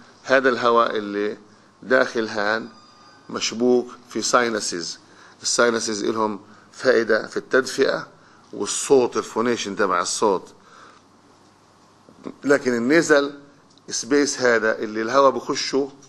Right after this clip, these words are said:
عشان يتفلتر ويتدفى وكذا، قديش مساحته؟ تصوروا لقينا عندي مساحة ستمية سنتيمتر، ستمية ولا اتنين وستين؟ عشرة في ستين،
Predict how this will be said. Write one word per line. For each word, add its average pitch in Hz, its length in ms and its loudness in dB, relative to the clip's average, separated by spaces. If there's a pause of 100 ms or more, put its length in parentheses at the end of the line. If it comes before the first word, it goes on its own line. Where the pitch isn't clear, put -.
(460)
عشان 123 540 -2 (600)
يتفلتر 117 640 0
ويتدفى 98 600 -2
وكذا، 104 460 0 (420)
قديش 139 360 0
مساحته؟ 120 640 0 (400)
تصوروا 131 540 4
لقينا 123 520 0 (300)
عندي 120 200 -6
مساحة 117 440 0 (440)
ستمية 135 500 -2
سنتيمتر، 127 720 2 (1500)
ستمية 123 400 -4
ولا 110 140 2
اتنين - 180 -6
وستين؟ - 500 -14 (1600)
عشرة 95 400 -2
في 87 140 -10
ستين، 87 540 -10